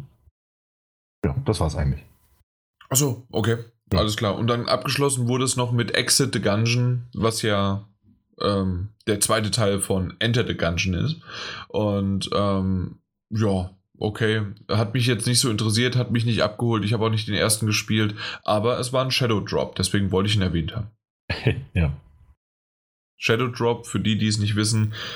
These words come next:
Speaker 2: äh, ist ab sofort erhältlich. Quasi wird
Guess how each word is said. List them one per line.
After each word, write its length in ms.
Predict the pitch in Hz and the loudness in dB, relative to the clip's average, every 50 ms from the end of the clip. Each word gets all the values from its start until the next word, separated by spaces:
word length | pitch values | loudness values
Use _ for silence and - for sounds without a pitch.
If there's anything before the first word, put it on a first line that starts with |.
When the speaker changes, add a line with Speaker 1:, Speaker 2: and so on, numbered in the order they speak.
| - - - | -10 -4 -2
Speaker 2:
äh, 200 | 101 104 - - | 0 0 0 0
ist 160 | 110 - - | -2 0 0
ab 140 | - 101 - | 2 2 4
sofort 340 | - 104 - - 107 - | 2 2 2 0 0 0
erhältlich. 680 | - 90 98 95 90 92 - - - - - - - - | 2 0 2 0 0 -2 -2 -4 -4 -4 -4 -8 -12 -12
Quasi 600 | - - 107 101 98 98 101 101 - - - _ _ _ _ _ _ _ _ - | -6 -2 0 0 2 2 2 0 -2 -4 -10 _ _ _ _ _ _ _ _ -2
wird 340 | 104 117 120 120 - - | 0 0 2 0 -2 -6